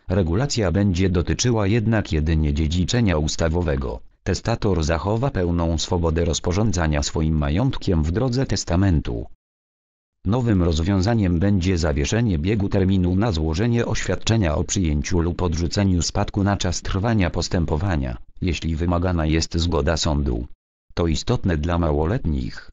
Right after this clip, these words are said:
w których imieniu muszą działać przedstawiciele ustawowi,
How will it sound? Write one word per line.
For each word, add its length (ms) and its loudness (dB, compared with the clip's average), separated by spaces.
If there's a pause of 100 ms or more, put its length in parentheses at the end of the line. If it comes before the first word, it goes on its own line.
(160)
w 100 -8
których 400 0
imieniu 420 2
muszą 340 0
działać 420 0
przedstawiciele 800 -2
ustawowi, 680 -2